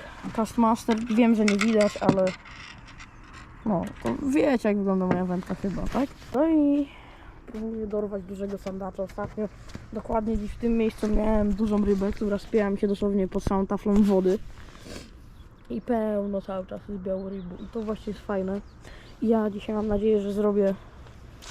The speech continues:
złowię dużego sandacza. Także no, ja już łapię i liczę na fajnego, fajnego sandacza. Przez cały ranek nic się nie wydarzyło. Jest godzina ósma piętnaście.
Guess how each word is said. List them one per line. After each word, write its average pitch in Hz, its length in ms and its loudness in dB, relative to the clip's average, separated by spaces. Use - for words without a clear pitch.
złowię 214 380 4
dużego 190 340 -4
sandacza. 269 580 0
Także 202 320 -4
no, 196 100 6
ja 202 160 4
już 240 180 -2
łapię 247 320 6
i 220 260 -2
liczę 220 360 0
na 196 260 0
fajnego, 196 560 -2
fajnego 180 440 -8
sandacza. 180 460 -6
Przez - 260 -8
cały 269 320 8
ranek 254 280 4
nic 247 160 -2
się 254 80 0
nie 240 120 4
wydarzyło. 233 460 4
Jest 208 140 2
godzina 214 500 4
ósma 302 280 8
piętnaście. 262 680 2